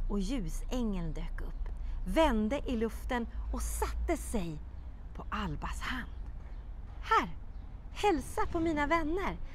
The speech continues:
sa Alba och rörde försiktigt de vita vingarna med fingertoppen. Stella och Adrian bara stirrade. Båda hade såklart hört talas om ljusänglar, men ingen av dem hade någonsin sett en på riktigt.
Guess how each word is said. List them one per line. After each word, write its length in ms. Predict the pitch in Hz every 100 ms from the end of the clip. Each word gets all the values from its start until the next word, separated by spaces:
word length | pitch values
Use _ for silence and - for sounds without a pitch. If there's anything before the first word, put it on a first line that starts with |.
| - -
sa 140 | - -
Alba 400 | 233 190 170 170 - -
och 140 | 240
rörde 360 | 277 247 202 226
försiktigt 760 | 277 - - 339 - - 185
de 160 | 208 202
vita 420 | 247 208 - 202
vingarna 560 | 185 214 180 180 190 156
med 160 | 156
fingertoppen. 720 | - 175 151 - 165 - - - - - - - - - -
Stella 580 | - - 240 202 180 175 -
och 220 | 233 -
Adrian 360 | 190 202 180 170
bara 220 | 214 190
stirrade. 960 | - - - - 339 277 226 302 208 - - - - - - - -
Båda 280 | 196 180 185
hade 220 | 208 185
såklart 440 | 170 - 185 165 -
hört 280 | - 226 -
talas 480 | 254 190 285 -
om 120 | 175 175
ljusänglar, 760 | 247 175 - 302 240 151 185 - - - -
men 160 | 185 - -
ingen 560 | 240 202 214 202 185 - - - -
av 220 | 220 170
dem 200 | 165 165 - - -
hade 200 | 202 214
någonsin 680 | 262 285 220 202 - 226
sett 400 | 196 - 190 -
en 160 | 180 170
på 140 | -
riktigt. 600 | 180 165 - - - -